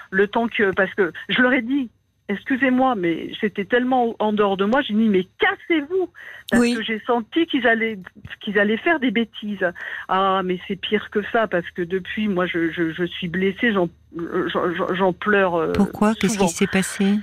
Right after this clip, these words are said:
Speaker 1: Oh, mais quelque chose de terrible, terrible, terrible. Eh bien, euh,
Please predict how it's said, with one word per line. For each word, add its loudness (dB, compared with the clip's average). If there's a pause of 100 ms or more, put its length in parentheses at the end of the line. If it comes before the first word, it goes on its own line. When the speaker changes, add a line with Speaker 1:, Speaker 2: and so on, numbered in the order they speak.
(220)
Speaker 1:
Oh, 4
mais 0
quelque -4
chose 0
de -2
terrible, -2 (120)
terrible, 0
terrible. -4 (600)
Eh 4
bien, 2
euh, 2